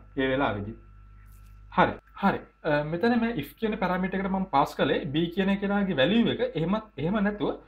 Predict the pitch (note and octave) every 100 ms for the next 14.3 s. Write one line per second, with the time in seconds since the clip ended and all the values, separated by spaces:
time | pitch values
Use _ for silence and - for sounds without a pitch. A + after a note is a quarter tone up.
0 | _ - G3 G#3 A3+ A3 - C#3+ F#3+ G3
1 | F#3 G3 G3 G3+ A3 A#3+ - F3+ A#3+ G#3+
2 | B2+ A2+ A#2+ F3 - _ _ _ D3+ D3+
3 | C#3 - C3 - D#3 A#2 B2+ - _ -
4 | C#3 C#3 C3 B2 B2+ C#3 C#3 B2+ A#2 A2
5 | G#2+ B2+ A#3 A3+ B2 A#2+ - - _ _
6 | _ - C#3+ G#3+ F3 E3 G3 E3+ F#3 -
7 | _ - C#3 - E3+ D#3+ D#3+ D#3 D#3 A#3+
8 | - D3+ D3+ D3+ D3+ D3 C#3+ F3 - _
9 | C#3+ C#3+ - C#3 C3 C3+ C3+ B2+ D3 -
10 | - _ - _ - G#3+ - D#3+ D#3+ D3
11 | C#3+ B2+ C3 A#3 D3 C#3+ D#3 C3+ B2+ B2+
12 | C3+ G#3 D3+ C#3+ C#3+ D#3+ F3 - _ _
13 | _ C#3 C3 D#3+ D#3+ D#3 C3+ D3 E3+ G#3
14 | G3 F#3+